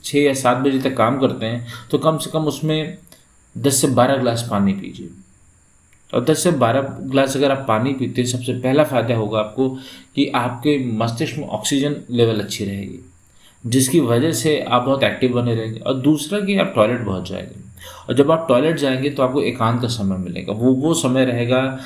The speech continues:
जहाँ पे आप अपने आप को मोटिवेट कर सकते हैं, जहाँ पे आप बता सकते हैं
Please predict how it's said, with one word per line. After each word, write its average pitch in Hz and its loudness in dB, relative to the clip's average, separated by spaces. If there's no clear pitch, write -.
जहाँ 120 0
पे 135 2
आप 127 2
अपने 120 -2
आप 117 0
को 123 -2
मोटिवेट 107 0
कर 104 -4
सकते - -12
हैं, 98 -14
जहाँ 117 -4
पे 131 6
आप 120 4
बता 113 2
सकते 120 -4
हैं 117 -4